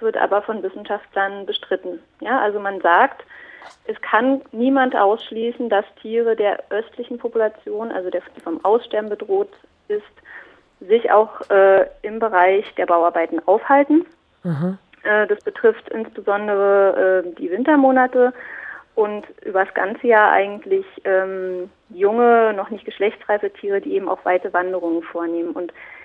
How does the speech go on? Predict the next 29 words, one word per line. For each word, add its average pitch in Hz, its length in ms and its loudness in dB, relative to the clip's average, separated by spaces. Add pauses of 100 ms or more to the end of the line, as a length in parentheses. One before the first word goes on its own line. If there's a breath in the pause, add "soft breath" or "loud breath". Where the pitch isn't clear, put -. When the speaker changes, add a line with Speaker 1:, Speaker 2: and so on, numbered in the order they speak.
(140 loud breath)
Speaker 1:
da 185 160 4
die 254 100 0
Population 226 800 0
eben 202 160 -8
auch 190 160 -6
nur 226 200 -2
noch 240 160 0
vierhundertfünfzig 214 800 -8 (100)
Tiere 208 220 -4
umfasst, 185 500 0 (840 loud breath)
geht 226 200 0
es 240 120 2
da 220 100 6
um 196 160 2
jedes 202 240 -2
einzelne 196 480 -6
Tier. 175 320 -2 (180)
Also 185 140 -8
jedes 247 260 4
einzelne 220 440 -4
Tier, 214 280 2
was 190 140 2 (460)
gestört 233 580 0
wird, 233 320 4
was 214 140 -4
beeinträchtigt - 720 -10
wird, 190 200 -6 (640 loud breath)
ist 220 180 -4
eins 196 240 -6